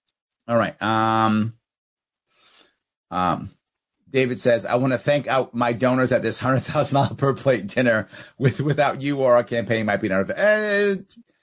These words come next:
there's some truth to it. Yes, absolutely. Absolutely. Sonia says, "Hey guys, I'm planning a road trip if you'd like to come along. I put ten bucks in the tank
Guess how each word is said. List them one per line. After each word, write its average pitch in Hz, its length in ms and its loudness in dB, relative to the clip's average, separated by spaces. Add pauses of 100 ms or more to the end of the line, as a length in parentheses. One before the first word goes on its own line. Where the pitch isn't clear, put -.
(300)
there's 170 160 0
some 175 120 0
truth 180 220 2
to 120 120 2
it. 110 140 -2 (140)
Yes, 143 440 -2 (140)
absolutely. 113 540 0 (280)
Absolutely. 107 480 0 (1300)
Sonia 175 220 2
says, 160 200 0
"Hey 202 160 2
guys, 202 400 2
I'm 147 200 -2
planning 170 300 -2
a 160 60 -4
road 170 240 2
trip 160 120 0
if 139 100 -6
you'd 135 60 -6
like 147 140 0
to 170 60 -10
come 135 160 -2
along. 165 480 0 (260)
I 120 100 -2
put 131 180 -2
ten 139 220 -2
bucks 135 240 0
in 135 40 0
the 131 80 0
tank 143 400 -2